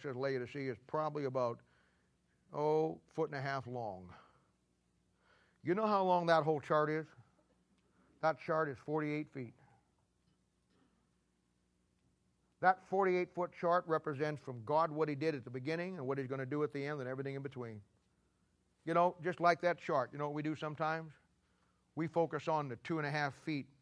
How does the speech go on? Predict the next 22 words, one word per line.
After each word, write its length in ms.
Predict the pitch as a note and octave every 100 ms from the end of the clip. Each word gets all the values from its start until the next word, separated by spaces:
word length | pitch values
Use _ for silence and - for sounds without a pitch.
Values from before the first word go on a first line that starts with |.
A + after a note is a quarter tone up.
| _ _ _
that 120 | C3+ C3+
matters 340 | D3+ C#3 C3
to 100 | C#3
us 240 | D3 B2+ - - - _ _ _ _ _ _ _ _ _ C3
and 100 | C3+
never 240 | C#3+ C3
see 160 | - C#3+
the 100 | B2
whole 180 | C3 B2
chart 360 | - C#3 A#2+
of 60 | A#2+
what 160 | A#2+ A#2
God's 280 | B2+ A#2 A2+
doing 240 | B2+ B2
in 80 | A#2+
the 60 | A#2
whole 180 | A#2
picture 340 | A2+ B2 - A2
of 60 |
things. 300 | - G#2+ G2 F2+ _ _ _ _ _ _ _ _ _ _ _
Sometimes 420 | F#3 E3 D#3+ D3 A2
God 300 | D3+ D3